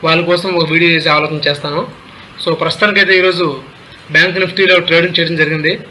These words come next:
So ఈరోజు ఒక చిన్న ప్రాఫిట్‌తో మార్కెట్ క్లోజ్ అయింది.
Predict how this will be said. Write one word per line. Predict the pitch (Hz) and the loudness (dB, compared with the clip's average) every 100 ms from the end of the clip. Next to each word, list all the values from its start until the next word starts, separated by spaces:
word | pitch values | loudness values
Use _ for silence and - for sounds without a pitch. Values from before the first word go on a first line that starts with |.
| - - - - - - - | -20 -20 -20 -20 -20 -20 -4
So | 160 156 | 0 2
ఈరోజు | 160 175 180 | 4 6 4
ఒక | 180 | 2
చిన్న | 180 196 170 127 - - - - - - 160 | -2 2 0 0 -8 -20 -20 -20 -20 -4 0
ప్రాఫిట్‌తో | 160 170 - 180 147 113 - - 139 | 0 0 2 4 4 0 -14 -14 -4
మార్కెట్ | 160 175 170 | -2 -2 0
క్లోజ్ | 160 160 | 2 2
అయింది. | 156 147 | 2 0